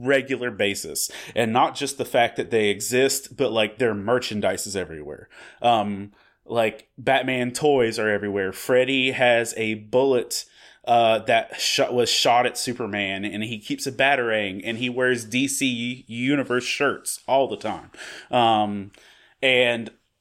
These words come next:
it's not just a thing for him. Like, the whole world is well aware of who the Justice League are and stuff in this film. So it's,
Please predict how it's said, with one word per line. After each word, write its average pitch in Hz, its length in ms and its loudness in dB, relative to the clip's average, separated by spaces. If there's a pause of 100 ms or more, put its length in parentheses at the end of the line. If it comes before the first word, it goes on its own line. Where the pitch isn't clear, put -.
it's 147 340 4
not 139 320 2
just 139 360 -2 (220)
a 120 160 4
thing 139 280 0
for 123 140 -4
him. 127 280 2
Like, 117 300 0
the 120 120 4
whole 135 260 2
world 120 520 2 (340)
is 120 200 -2
well 127 300 2
aware 113 440 2
of 104 520 0 (140)
who 113 460 -2
the 113 120 -4
Justice 113 460 -2
League 101 180 -2
are 101 180 0
and 98 100 -6
stuff - 260 -4
in 95 80 -10
this 95 180 -10
film. 87 340 -6
So 110 300 -2
it's, - 440 -4